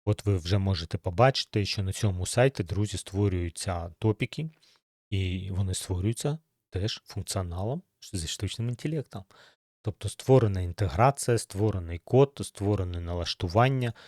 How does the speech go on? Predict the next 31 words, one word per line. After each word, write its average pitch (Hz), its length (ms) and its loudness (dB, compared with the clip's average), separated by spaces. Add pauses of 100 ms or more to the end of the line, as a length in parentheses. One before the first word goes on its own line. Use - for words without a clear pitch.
(180)
і 113 80 0
от 123 220 0
результат 90 540 0
цієї 87 320 -2
праці 98 400 -2
ви 87 100 -6
можете 101 380 -4
бачити 95 440 -4
на 90 120 -6
цьому 92 280 -8
сайті. 113 440 -6 (420)
Тобто 92 640 -4 (100)
опис, - 520 4 (160)
тезиси, 107 600 0 (220)
там, 80 260 -10
коди, 104 400 -2
все - 200 -8
це 117 240 -2
створює 104 460 -4
штучний 95 400 -8
інтелект. 85 380 -10 (340)
Поки 120 220 0
що 101 540 -2 (200)
мені 113 260 2
вдалося 98 500 0
справитися 90 680 -4
з 87 80 -10
маленькими 131 480 2
відео, 120 380 0
з 87 80 -6
великими 107 600 -2